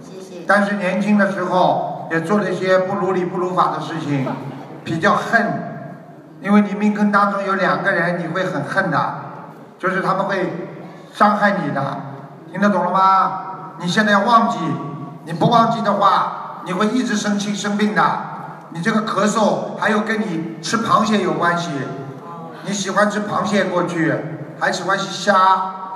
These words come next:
Speaker 2: 明白了吗？
Speaker 1: 是。
Speaker 2: 我都看到你现在喉咙里这里还有很多虾在跳呢，是不是要，要倒点醋和酱油进去啊？再拌一拌啊？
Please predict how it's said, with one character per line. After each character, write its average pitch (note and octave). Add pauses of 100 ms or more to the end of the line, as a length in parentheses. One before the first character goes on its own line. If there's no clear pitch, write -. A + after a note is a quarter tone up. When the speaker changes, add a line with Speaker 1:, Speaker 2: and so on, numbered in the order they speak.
(800)
Speaker 2:
明 D#3+
白 F#3
了 F3+
吗？ F3+ (120)
Speaker 1:
是。 F3 (300)
Speaker 2:
我 -
都 G3+
看 A3
到 G#3
你 -
现 A3
在 -
喉 G3+
咙 G#3+
里 F3+
这 G3+
里 F#3+
还 F3+
有 F#3+
很 F3
多 F3+
虾 F3+
在 F3
跳 F3+
呢， - (440)
是 -
不 G#3
是 G#3
要， G3+
要 G#3
倒 G#3
点 F3
醋 G#3+
和 F#3
酱 F#3
油 E3
进 F3
去 -
啊？ - (400)
再 -
拌 G#3
一 F3
拌 D#3+
啊？ -